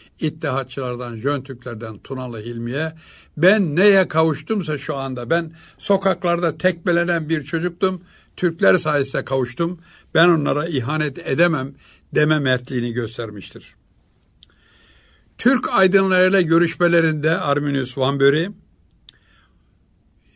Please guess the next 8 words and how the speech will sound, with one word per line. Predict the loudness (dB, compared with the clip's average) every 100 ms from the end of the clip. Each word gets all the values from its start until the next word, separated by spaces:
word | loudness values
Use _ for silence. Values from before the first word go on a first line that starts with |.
| _
yine | 0 4 4 2 -2 -12 _
konferanslarında | -2 -2 2 2 2 0 2 2 0 -2 -2 -6 _ _ _ _ _ 0
Türk | 0 2
dünyasının | 0 2 2 2 0 0 0 -2 -10 _ _ _ 0
iyiliği | 4 4 4 2 2
için | 0 -2 -4 -6 -12 _ _ _ _ _ _ _ _ _ _ _ _
doğruluğuna | 4 6 6 4 4 4 4 2 2 0
inandığı, | 0 2 2 2 4 4 4 0